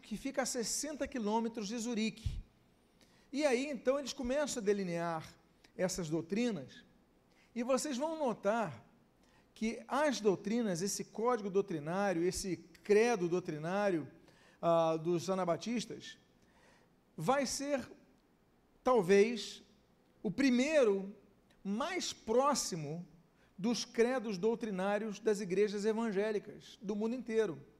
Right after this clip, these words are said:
assim como também incluída, incluídas as igrejas do Brasil. Ou seja, nós vamos ver muitas características do, da igreja evangélica mais próximas desse credo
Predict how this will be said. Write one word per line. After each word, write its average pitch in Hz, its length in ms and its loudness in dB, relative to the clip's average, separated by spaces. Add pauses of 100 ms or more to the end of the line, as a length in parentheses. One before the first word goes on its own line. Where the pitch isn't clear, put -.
(160)
assim 170 260 -6
como 165 160 -10
também 208 320 -4
incluída, 214 480 -4 (460)
incluídas 185 400 -6
as 190 80 -8
igrejas 190 260 2
do 196 80 -4
Brasil. 214 460 -2 (1040)
Ou 208 100 2
seja, 180 340 0 (280)
nós 214 160 2
vamos 269 260 0
ver 208 260 4
muitas 254 320 0
características 233 720 -2
do, 165 320 0
da 160 140 0
igreja 208 380 4
evangélica 185 840 -4 (880)
mais 220 540 0
próximas 180 800 2 (960)
desse 220 300 0
credo 262 580 2